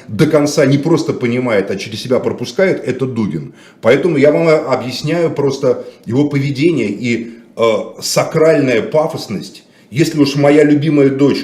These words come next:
убита, не он же её убил, в конце концов, не он же её на алтарь туда привёл. Это обвинение несправедливое и нечестное. Даша была убита террористами. Э, мы когда-нибудь исследуем, кто эти убийцы подлинные. Я лично не очень сильно верю,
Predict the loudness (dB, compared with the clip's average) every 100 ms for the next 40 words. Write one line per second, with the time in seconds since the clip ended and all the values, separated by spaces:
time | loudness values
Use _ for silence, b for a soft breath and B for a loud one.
0 | -6 -8 -6 -6 -4 -4 -6 -14 _ _
1 | _ _ -4 -2 0 -2 -2 -2 -4 -6
2 | -8 -10 -12 -14 -10 -4 -2 0 0 -2
3 | -2 -2 -2 -2 -4 -8 -10 -8 -6 -6
4 | -10 B B -4 0 2 2 0 -2 -2
5 | 0 2 2 0 -2 0 -2 0 -2 0
6 | -2 -2 -4 -4 -4 -4 -6 -8 -18 -20
7 | b b b 2 4 2 2 2 4 2
8 | 0 2 2 2 0 -6 -4 -4 -6 B
9 | B B -6 2 4 6 4 2 0 2
10 | 2 0 -6 -8 0 2 2 0 -2 -2
11 | -2 0 -2 -6 -6 -6 -8 -8 -6 -4
12 | -4 -4 -6 -10 B B 2 2 4 0
13 | -2 2 2 2 0 -2 -2 -2 0 0
14 | 0 0